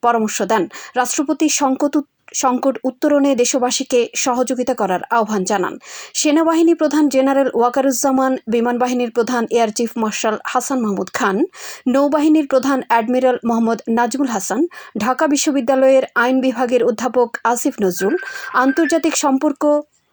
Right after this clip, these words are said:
বিভাগের অধ্যাপক তানজিম উদ্দিন খান এবং বৈষম্য বিরোধী ছাত্র আন্দোলনের তেরো জন সমন্বয়ক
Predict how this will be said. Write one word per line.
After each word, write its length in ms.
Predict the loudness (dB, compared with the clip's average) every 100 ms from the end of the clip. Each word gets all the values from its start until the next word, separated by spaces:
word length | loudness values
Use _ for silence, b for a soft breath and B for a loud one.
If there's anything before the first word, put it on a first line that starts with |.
| -4
বিভাগের 440 | -2 0 0 2
অধ্যাপক 420 | 2 0 0 0 -2 -6 -2
তানজিম 380 | 0 2 2 2
উদ্দিন 320 | 2 0 0
খান 340 | -2 0 0 -2 B B B
এবং 360 | 2 2 0 2
বৈষম্য 400 | 0 2 4 4
বিরোধী 460 | 4 2 2 2 0
ছাত্র 280 | 0 -2 0
আন্দোলনের 580 | 2 4 4 4 2 0 0
তেরো 220 | 2 2
জন 180 | 2 2
সমন্বয়ক 680 | 2 2 4 4 2 0